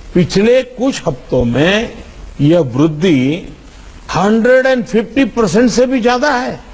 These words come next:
एक सौ पचास प्रतिशत से ज्यादा। अगर हम इस बढ़ती हुई महामारी को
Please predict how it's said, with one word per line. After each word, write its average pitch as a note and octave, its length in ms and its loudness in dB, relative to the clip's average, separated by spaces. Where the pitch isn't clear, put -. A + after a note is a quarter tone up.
एक A3 180 2
सौ C#4+ 200 -2
पचास A3+ 420 -2
प्रतिशत B3+ 560 0
से C4 120 0
ज्यादा। C4 360 0
अगर B3 340 2
हम B3+ 220 0
इस B3 100 2
बढ़ती D#3+ 480 -2
हुई A3 260 4
महामारी D3+ 560 0
को F3+ 540 0